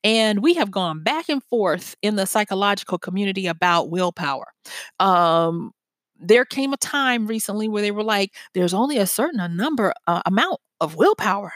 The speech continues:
and then when you exhaust it, it's gone." But now they've come back and said, "That's not true." And their, uh, uh, willpower is in-, i-, is inexhaustible. And so whatever side of the fence you're on, on that, just understand this,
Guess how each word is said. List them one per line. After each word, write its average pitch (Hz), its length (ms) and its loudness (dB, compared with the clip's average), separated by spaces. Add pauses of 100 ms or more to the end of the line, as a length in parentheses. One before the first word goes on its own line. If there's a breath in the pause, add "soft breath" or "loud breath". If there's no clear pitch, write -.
(120)
and 196 140 0
then 302 200 4
when 226 140 4
you 185 100 2
exhaust 247 440 2
it, - 100 -4
it's - 140 -8
gone." - 280 2 (380 loud breath)
But 254 120 6
now 302 240 4
they've 339 160 4
come 294 200 -2
back 247 160 0
and 254 80 -2
said, 277 140 -4
"That's 403 200 4
not 170 180 -2
true." 135 260 -10 (580 loud breath)
And 226 500 4
their, 277 380 0
uh, 202 220 4 (100)
uh, 240 80 2
willpower 277 440 0
is 196 260 -2
in-, 214 200 -4
i-, 214 180 0
is 202 220 0
inexhaustible. 190 800 -4 (460 loud breath)
And 208 280 2
so 196 280 4
whatever 349 420 2
side 254 340 -4
of 208 120 -2
the 190 180 -4
fence 240 360 0
you're 208 100 -2
on, 226 240 0
on 226 140 -2
that, 247 280 -2
just 349 260 0
understand 196 560 -2
this, - 300 -8